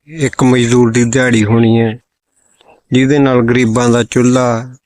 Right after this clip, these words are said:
ਗਰੀਬਾਂ ਦੇ ਬੱਚਿਆਂ ਦੀ ਪੜ੍ਹਾਈ ਦਾ ਖਰਚਾ, ਗਰੀਬਾਂ ਦੇ ਘਰ ਦਾ ਹੋਰ ਖਰਚਾ ਵਧੀਆ ਨਿਕਲ ਆਉਂਦਾ ਹੈ। ਇਹਦੇ ਨਾਲ ਗਰੀਬ ਮਹੀਨੇ ਦਾ ਰਾਸ਼ਨ ਪਾਣੀ ਖਰੀਦ ਕੇ ਆਪਦਾ ਗੁਜ਼ਾਰਾ ਕਰਦਾ ਹੈ।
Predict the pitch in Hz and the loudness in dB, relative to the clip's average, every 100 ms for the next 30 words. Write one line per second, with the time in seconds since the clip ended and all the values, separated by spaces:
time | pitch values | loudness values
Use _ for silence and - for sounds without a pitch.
0 | - 127 127 117 123 120 117 120 - 120 | -4 0 0 0 0 0 0 -4 -2 0
1 | 117 - 131 127 113 120 113 117 - 117 | 0 -2 -2 0 0 -2 -4 -6 -4 -2
2 | 117 117 _ _ _ _ _ _ _ - | -2 -6 _ _ _ _ _ _ _ -2
3 | 123 127 120 120 123 123 120 - 139 113 | 0 0 0 0 0 0 0 -4 -4 -4
4 | 123 110 117 127 - 123 117 131 117 117 | -4 -2 0 -2 -4 -6 -4 -4 0 0
5 | 123 127 117 110 127 117 110 113 117 _ | 2 2 0 0 0 0 -2 -4 -8 _
6 | _ _ _ - - - _ _ _ _ | _ _ _ -20 -20 -20 _ _ _ _
7 | - 143 139 151 139 135 127 117 123 127 | -4 -2 2 2 2 2 0 0 0 2
8 | 127 123 120 - - - - 135 131 131 | 2 2 0 -6 -20 -20 -4 0 2 2
9 | 139 127 117 123 123 117 - 120 - 123 | 2 2 2 0 -2 -2 -2 -2 -2 0
10 | 123 - 131 127 110 - 123 117 120 _ | 0 -2 -2 -2 -2 -4 -2 -2 -6 _
11 | _ _ _ _ _ - 135 127 123 123 | _ _ _ _ _ -8 -2 0 0 0
12 | 120 120 120 113 117 107 113 113 | 0 0 0 -2 -4 -4 -6 -8